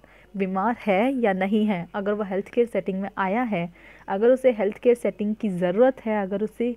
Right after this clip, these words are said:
health needs हैं, कुछ उसे health advice चाहिए, then the nurse should assist that individual। और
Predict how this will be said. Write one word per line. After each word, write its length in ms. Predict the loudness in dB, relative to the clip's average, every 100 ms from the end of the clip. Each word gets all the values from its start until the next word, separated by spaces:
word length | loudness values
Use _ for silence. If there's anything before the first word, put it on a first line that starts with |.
| -4
health 360 | 0 0 -2 -8
needs 460 | -4 0 -2 -2 -6
हैं, 200 | -6 -6
कुछ 280 | -8 -8 -8
उसे 220 | -8 -6
health 220 | -4 -2
advice 460 | -2 0 0 0 0
चाहिए, 340 | -2 -2 -6 -8 -18 -20 _ -6
then 280 | -4 -2 0
the 120 | -2 0
nurse 300 | -2 -2 -2
should 260 | -4 -4 -6
assist 320 | -6 -6 -8
that 200 | -6 -4 -2
individual। 640 | 0 0 -2 -4 -6 -8
और 140 | -10